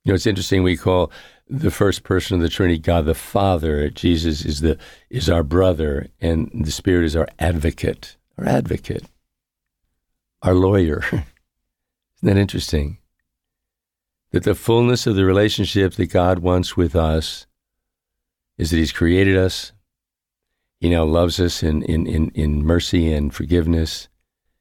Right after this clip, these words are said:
And he's there to protect us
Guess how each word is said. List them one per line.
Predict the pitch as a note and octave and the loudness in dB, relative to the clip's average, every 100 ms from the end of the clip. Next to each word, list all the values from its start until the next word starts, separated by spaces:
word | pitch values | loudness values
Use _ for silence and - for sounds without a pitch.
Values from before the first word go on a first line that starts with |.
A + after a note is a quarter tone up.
| _ _ _ _ _ _ _ | _ _ _ _ _ _ _
And | - | 0
he's | E2+ D2+ | 0 2
there | E2 D#2+ D#2+ D2+ | 0 2 2 0
to | - - | -6 -10
protect | - - - F2+ - | -10 -6 -2 -2 0
us | D2+ C2 - - | -2 -2 -8 -14